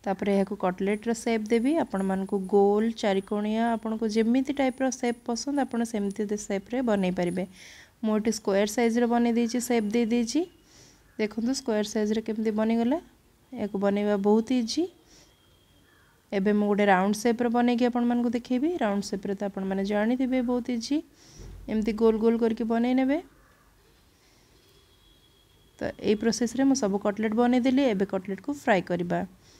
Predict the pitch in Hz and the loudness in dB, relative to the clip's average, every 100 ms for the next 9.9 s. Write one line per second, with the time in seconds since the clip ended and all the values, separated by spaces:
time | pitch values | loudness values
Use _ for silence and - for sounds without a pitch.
0 | - - _ _ _ _ _ _ _ _ | -20 -20 _ _ _ _ _ _ _ _
1 | _ _ _ _ _ _ _ - 214 208 | _ _ _ _ _ _ _ -4 0 4
2 | 247 269 359 - 220 208 262 202 202 214 | 4 4 2 -2 -2 -2 -2 2 2 4
3 | 269 269 240 202 190 185 180 180 185 _ | 2 2 2 4 2 0 0 -2 -4 _
4 | _ _ _ 247 226 240 240 233 240 240 | _ _ _ 0 4 4 4 4 4 4
5 | 240 233 247 233 262 277 262 220 226 - | 2 0 2 2 2 2 2 4 2 2
6 | 262 254 262 254 262 - 262 262 262 277 | 2 4 2 -2 -2 4 4 4 2 0
7 | 269 226 214 202 190 180 208 214 233 240 | 0 0 0 0 -2 0 2 4 2 0
8 | 233 247 254 240 254 254 254 247 240 240 | 0 0 4 4 4 4 2 0 2 2
9 | 240 233 233 240 240 - 254 254 285 | 4 4 4 4 2 2 2 2 0